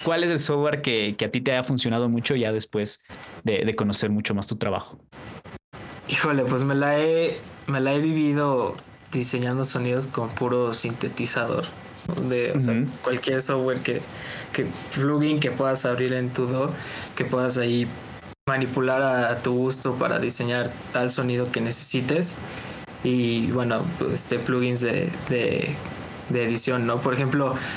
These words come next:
Speaker 2: yo utilizo mucho de Arturia, la, la V Collection. Es
Speaker 1: Ujú.
Speaker 2: buen-, tiene muchísimos sintetizadores clásicos que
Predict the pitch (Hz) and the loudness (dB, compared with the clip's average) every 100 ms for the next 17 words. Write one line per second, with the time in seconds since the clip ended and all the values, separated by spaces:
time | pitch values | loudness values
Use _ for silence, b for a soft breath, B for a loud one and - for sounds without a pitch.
0 | B 143 151 151 156 143 151 147 143 156 | B 0 2 2 2 2 4 2 2 2
1 | 135 127 117 117 123 117 - 143 147 160 | 4 4 2 2 2 0 0 2 2 2
2 | 180 - - - - _ _ - 123 120 | 0 -4 -16 -18 -20 _ _ -4 0 2
3 | 113 117 - - - - 135 120 123 135 | 0 -2 -4 -14 -14 -4 0 0 2 0
4 | 131 135 131 127 127 160 220 - - - | 0 2 2 2 2 2 0 -4 -12 -14
5 | _ _ _ _ - 123 139 139 127 143 | _ _ _ _ -2 2 2 2 0 0
6 | 143 143 135 127 151 147 151 131 135 123 | 2 2 0 2 2 2 2 2 0 -2
7 | 120 120 120 123 127 127 - - 127 135 | -2 0 0 2 2 0 -4 -4 -2 0
8 | - 139 170 170 - - - | 0 0 0 0 0 0 0